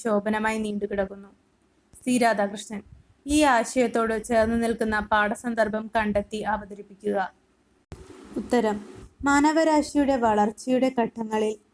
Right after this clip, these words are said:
സാംസ്കാരിക വികസനത്തിന് സാഹിത്യം വഹിച്ച പങ്കിനെക്കുറിച്ചാണ് സി രാധാകൃഷ്ണൻ പറയുന്നത്. സാമൂഹികമായ അപജയം സംഭവിക്കുമ്പോൾ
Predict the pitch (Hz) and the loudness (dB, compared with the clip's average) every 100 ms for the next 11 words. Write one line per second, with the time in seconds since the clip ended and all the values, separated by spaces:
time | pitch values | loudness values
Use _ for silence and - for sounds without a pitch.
0 | _ _ - 247 240 - 277 277 294 269 | _ _ 0 2 2 2 2 4 2 2
1 | 240 - 233 226 226 208 - 226 214 226 | 0 -2 -2 0 -2 -2 -2 0 0 -2
2 | - 254 240 226 247 240 208 208 220 220 | -4 -2 0 0 -2 0 0 -2 -4 -6
3 | 226 226 208 196 190 _ _ - - 247 | -10 -6 -4 -4 -6 _ _ -8 0 4
4 | 233 202 208 208 220 208 208 196 202 196 | 4 2 -2 -4 -2 0 0 0 0 -4
5 | 196 - - _ _ - 247 233 233 247 | -8 -12 -20 _ _ -2 2 2 2 0
6 | 262 262 247 240 226 214 214 214 214 233 | 2 2 4 4 2 0 2 0 2 0
7 | 247 - 214 208 208 214 208 208 | 0 0 2 2 0 -2 -4 -6